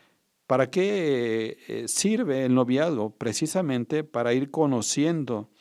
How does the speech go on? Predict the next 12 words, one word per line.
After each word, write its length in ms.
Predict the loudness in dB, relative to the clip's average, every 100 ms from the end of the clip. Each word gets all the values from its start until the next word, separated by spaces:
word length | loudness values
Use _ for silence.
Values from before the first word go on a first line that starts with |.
| _ _ -2
no 280 | 4 4 4
solamente 880 | 2 2 2 4 4 2 -2 -4 -8 _ _ _ _ _
si 480 | -2 2 4 4 2
es 160 | 0 2
la 160 | 2
persona 360 | 0 -2 0 -2
atinada 500 | 0 -2 0 -2 -2
o 160 | -2 0
no, 240 | 0 -2
sino 400 | -6 -4 -2 -4
virtudes, 720 | -4 -4 -4 -2 0 0 -4
cualidades. 960 | -4 -4 -2 -2 0 2 0 -4 -10